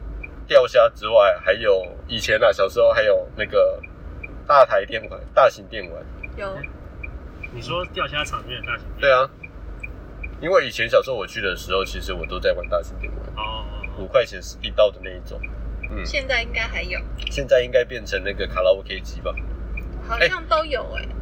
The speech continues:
Speaker 1: 好像还有卡拉 OK 包厢哦。
Speaker 2: 就是一首歌
Speaker 3: 现在钓虾场这么，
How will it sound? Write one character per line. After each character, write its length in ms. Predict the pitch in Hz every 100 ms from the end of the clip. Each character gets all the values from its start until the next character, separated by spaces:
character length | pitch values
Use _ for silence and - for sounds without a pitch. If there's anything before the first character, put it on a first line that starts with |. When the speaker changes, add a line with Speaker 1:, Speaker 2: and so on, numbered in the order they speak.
| -
Speaker 1:
好 100 | 107
像 200 | - 170
还 140 | 123
有 120 | 147
卡 160 | - -
拉 80 | 95
OK 300 | 110 110 113
包 200 | 104 101
厢 220 | - 92
哦。 180 | - - - - - - - - - - - - - -
Speaker 2:
就 180 | - 311
是 160 | 302 381
一 60 |
首 180 | 381 571
歌 60 | 311
Speaker 3:
现 0 |
在 0 |
钓 160 | 294 285
虾 60 |
场 20 | 349
这 100 |
么， 100 | -